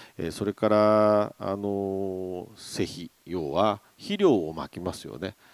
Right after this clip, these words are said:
だけど、肥料をまく時の、おー、まあ、量もやっぱり多-、多すぎてしまうと、それが窒素濃度やっぱり高まっていくというようなことでですね、やっぱりそういうふうな浸透していく。だから、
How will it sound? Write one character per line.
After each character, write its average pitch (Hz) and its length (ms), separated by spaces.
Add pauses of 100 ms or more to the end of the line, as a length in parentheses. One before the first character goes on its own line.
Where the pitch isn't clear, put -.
(300)
だ 127 60
け 123 60
ど、 110 80
肥 208 180
料 202 240
を 127 40
ま 110 180
く - 100
時 123 280
の、 131 140
お 101 1200
ー、 - 20
ま 107 300
あ、 - 100 (180)
量 135 300
も 147 200
や 104 60
っ - 40
ぱ 131 180
り 90 220 (440)
多-、 143 360
多 147 200
す - 140
ぎ 120 140
て - 240
し - 160
ま 90 160
う 92 80
と、 160 160
そ 120 140
れ 98 120
が 131 300 (160)
窒 101 100
素 101 180
濃 90 120
度 73 80
や 69 60
っ - 40
ぱ 78 120
り 73 80 (260)
高 95 260
ま 98 100
っ 95 60
て - 120
い 69 60
く - 120
と 78 120
い - 20
う - 0
よ 69 40
う - 20
な 67 80
こ - 100
と 73 140
で 82 120
で 73 120
す - 100
ね、 69 120
や 65 60
っ - 80
ぱ 123 140
り 104 80
そ 101 140
う - 20
い 92 60
う - 20
ふ 98 140
う 110 40
な 76 120
浸 78 240
透 78 160
し - 80
て 82 80
い 71 80
く。 - 80
だ 160 100
か 156 80
ら、 143 140